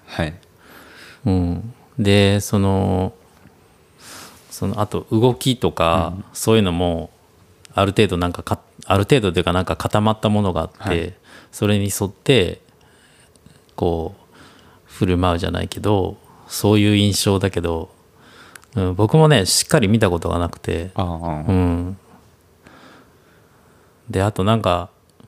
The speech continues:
Speaker 2: まあ、そういう系って、実際なんか、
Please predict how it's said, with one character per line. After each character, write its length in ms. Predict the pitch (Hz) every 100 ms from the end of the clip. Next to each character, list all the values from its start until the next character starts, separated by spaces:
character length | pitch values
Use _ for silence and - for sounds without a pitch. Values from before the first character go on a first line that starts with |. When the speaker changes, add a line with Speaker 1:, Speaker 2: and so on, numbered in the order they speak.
| -
Speaker 2:
ま 360 | 113 98 92 - _ _
あ、 40 | - _ _ _ _ - _ _ _ -
そ 280 | - 120
う 40 | 143
い 160 | 143
う 40 | 139
系 500 | - 123 123 120 117
っ 20 |
て、 680 | - - 113 110 110 107 107 _ _ _ _ _ _ _ _ _ _ - 135 120 - _ 156
実 200 | 110 104
際 460 | - - 117 117 117
な 180 | 113 110
ん 100 | 95
か、 300 | 90 87